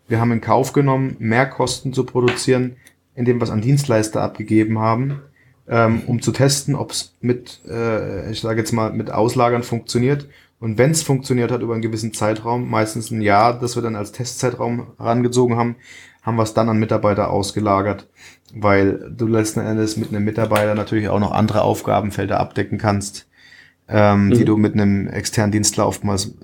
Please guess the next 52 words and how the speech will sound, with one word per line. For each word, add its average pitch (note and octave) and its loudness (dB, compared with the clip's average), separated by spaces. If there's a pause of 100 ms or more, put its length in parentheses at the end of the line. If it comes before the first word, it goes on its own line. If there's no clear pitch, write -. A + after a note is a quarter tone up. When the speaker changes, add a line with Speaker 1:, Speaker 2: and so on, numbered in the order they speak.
Speaker 1:
Dienstleister G#2+ -4
oftmals G2+ -4
nicht G#2+ -2
so A2 -2
abdecken F#2+ -6
kannst. F2+ -6
Also F#2 -6 (300)
ich - -12
bin B2 2
Speaker 2:
Mhm. B2 2
Speaker 1:
immer B2+ 2
noch A#2+ 2
ein A#2+ 0
Freund A#2 0
von A2+ -2
Auslagerung, G#2+ 0 (240)
muss B2 -2
nicht B2+ 2
alles A2 -2
an G2 -4
Mitarbeiter B2 2
sein, A2+ 2
kann A2 -6
auch G2 -4
an, G2 -8
an E2+ -12
externe - -4
Dienstleister, G2+ 0
wenn G2+ 2
man G2 0
einen G2+ -6
Online-Shop A2 0
betreibt, G2 -2
zum G#2 -4
Beispiel G2 -4
externe - -2
Logistiker G#2+ 2 (560)
oder A2+ 2
Speaker 2:
Mhm. G2+ 2
Speaker 1:
eben, G2 0
äh, F#2+ -6
Freelancer, G#2+ 4
mit G2+ 0
denen G2+ 2
man G2+ 2
arbeitet, G2 0
braucht G2 -2
man G2+ -2
nicht F#2+ -4
direkt F#2+ -2
eine F#2+ -6
Grafikabteilung. E2+ -6